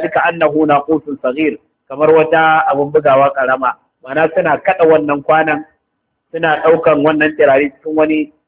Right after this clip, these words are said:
kwano suna karkadawa. Wa bi kalamin musannaf, suna faɗan wasu maganganu da suka tsara. Wa yaslamuna ala abwabi buyu-, buyutihim, suna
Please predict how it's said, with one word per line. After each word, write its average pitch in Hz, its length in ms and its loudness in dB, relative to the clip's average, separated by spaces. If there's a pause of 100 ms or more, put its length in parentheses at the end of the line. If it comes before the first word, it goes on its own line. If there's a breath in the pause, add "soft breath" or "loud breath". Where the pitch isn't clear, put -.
kwano 160 400 0
suna 156 220 -2
karkadawa. 139 680 0 (640)
Wa 131 120 -10
bi 175 140 0
kalamin 202 540 0
musannaf, 165 560 -2
suna 185 200 0
faɗan 160 220 0
wasu 170 240 -2
maganganu 143 540 -2
da 147 160 0
suka 151 380 0 (200)
tsara. 160 380 2 (1160)
Wa 151 140 0
yaslamuna 185 680 2
ala 202 260 2 (100)
abwabi 196 540 0 (100)
buyu-, 180 320 2 (160)
buyutihim, 165 640 -2
suna 170 400 0